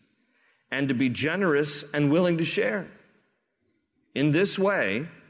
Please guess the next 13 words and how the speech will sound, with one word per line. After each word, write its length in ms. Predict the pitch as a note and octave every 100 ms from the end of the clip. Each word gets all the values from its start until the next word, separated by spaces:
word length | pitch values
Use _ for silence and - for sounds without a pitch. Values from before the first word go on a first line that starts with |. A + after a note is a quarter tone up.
| _ _ _ _ _ _ _ _ _ G2+
they 200 | C3 D#3+
will 220 | D#3 D3+
lay 200 | D3+ G3
up 120 | D3
treasure 480 | - - F3+ G3 F#3+
for 140 | -
themselves 540 | C3 B2 A#2 C3+ B2+ C#3
as 120 | A#2
a 100 | A#2
firm 520 | - - F#3+ G#3+ A3+
foundation. 760 | F3 - F#3 F#3+ E3+ C#3 C3 B2
Notice 300 | D#3+ D#3 A#2+
this. 180 | A2